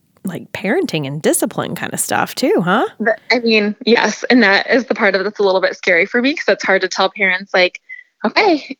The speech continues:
Speaker 2: like, you know, part of this with older kids especially, you know, it's, you have to be firm and we have to set boundaries and things like that.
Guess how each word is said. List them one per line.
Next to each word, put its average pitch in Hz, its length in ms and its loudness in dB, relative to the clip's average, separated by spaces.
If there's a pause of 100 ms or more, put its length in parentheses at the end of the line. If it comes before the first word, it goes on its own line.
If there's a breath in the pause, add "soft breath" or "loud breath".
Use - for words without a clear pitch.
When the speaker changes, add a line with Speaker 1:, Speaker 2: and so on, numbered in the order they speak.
(120)
Speaker 2:
like, 196 260 2
you 220 80 0
know, 196 120 2
part 226 240 2
of 226 80 4
this 190 200 2
with 202 200 0
older 202 260 2
kids 196 160 -6
especially, 196 720 0
you 202 60 -14
know, 190 160 0
it's, - 320 -8
you 202 180 2
have 190 160 2
to - 100 -8
be 185 120 4
firm 240 280 2
and 190 80 -2
we 190 60 0
have 180 120 0
to - 60 -14
set 180 200 -2
boundaries 185 520 2
and 196 140 0
things 196 180 -2
like 175 200 0
that. 185 320 2